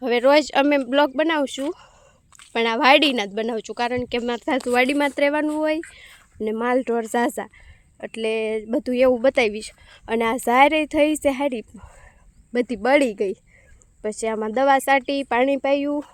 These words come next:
ત્યારે માયને એટલી કોળી, જુઓ. એટલે એમ તમને રોજ આવા અલગ અલગ વીડિયો બતાવશું.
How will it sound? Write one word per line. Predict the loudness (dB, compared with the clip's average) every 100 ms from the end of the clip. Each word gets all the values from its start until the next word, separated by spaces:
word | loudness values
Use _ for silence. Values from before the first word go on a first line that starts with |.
| _ _ _
ત્યારે | -4 -2
માયને | -2 2 4 4
એટલી | 0 -2 -2
કોળી, | 0 0 -4 -10
જુઓ. | -10 -8 -8 -10 _ _ _ _ _ _ _ _ _ _ -20 _ _ _ _ _ _ _ _ _ _ _
એટલે | -8 -4 -2
એમ | 0 -2 -2
તમને | 0 0 0
રોજ | 0 -2
આવા | -2 -2 0
અલગ | 0 0
અલગ | -2 -2
વીડિયો | -6 -4 -4
બતાવશું. | -2 -4 -4 -4 -6